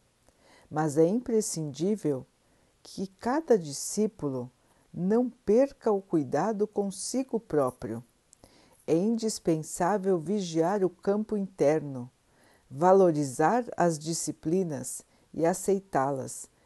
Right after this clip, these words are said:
bem como examinar as necessidades do coração.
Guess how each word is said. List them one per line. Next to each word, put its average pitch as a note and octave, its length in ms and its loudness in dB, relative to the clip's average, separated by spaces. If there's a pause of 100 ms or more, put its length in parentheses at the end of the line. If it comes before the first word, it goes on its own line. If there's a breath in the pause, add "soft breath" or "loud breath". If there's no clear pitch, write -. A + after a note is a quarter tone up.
(100)
bem D#3 240 2
como G#3 600 -2
examinar E3 800 0
as F3 240 -4
necessidades E3 920 -2
do D#3+ 140 -2
coração. C3+ 580 -2